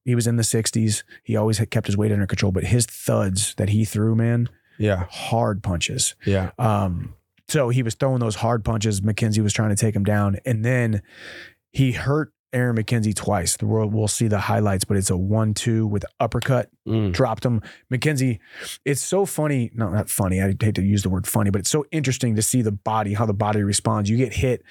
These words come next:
Speaker 1: and your legs kinda go out a little
Speaker 2: Yes.
Speaker 1: bit. Sometimes they go out completely. You fall completely to the ground. Sometimes in this case, we'll be able to see it in slow motion. He basically just drops, like, six, eight inches, catches himself, and then comes back up.
Speaker 2: Yeah.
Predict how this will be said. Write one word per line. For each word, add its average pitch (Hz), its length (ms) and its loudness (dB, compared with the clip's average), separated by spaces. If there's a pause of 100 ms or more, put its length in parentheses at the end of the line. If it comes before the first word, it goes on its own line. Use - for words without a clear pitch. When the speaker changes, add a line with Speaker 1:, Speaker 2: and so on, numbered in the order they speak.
(140)
Speaker 1:
and 120 80 0
your 113 120 2
legs 117 280 2
kinda 123 420 0
go 120 200 2
out 120 160 0
a - 20 0
little 143 220 0
Speaker 2:
Yes. 143 60 -4
Speaker 1:
bit. 165 220 0 (140)
Sometimes 170 360 0
they 147 80 0
go 135 100 2
out 127 140 0
completely. 147 340 -2
You 113 120 2
fall 123 280 -2
completely 113 320 -2
to 110 80 0
the 98 80 -4
ground. 139 260 0
Sometimes 143 520 0 (340)
in 127 160 0
this 135 220 0
case, 113 280 -2
we'll 117 60 0
be 113 140 0
able 107 80 0
to 104 40 -2
see 127 180 0
it - 20 -2
in 95 100 -2
slow 104 220 0
motion. 107 400 2 (240)
He 131 100 0
basically 127 360 0
just 107 140 -2
drops, 107 360 0
like, 101 120 -2
six, - 280 0
eight 107 120 2
inches, 107 300 0
catches 113 300 0
himself, 110 400 0
and 101 80 0
then 98 80 -2
comes 113 200 0
back 113 280 -2
up. 113 200 0
Speaker 2:
Yeah. 107 260 0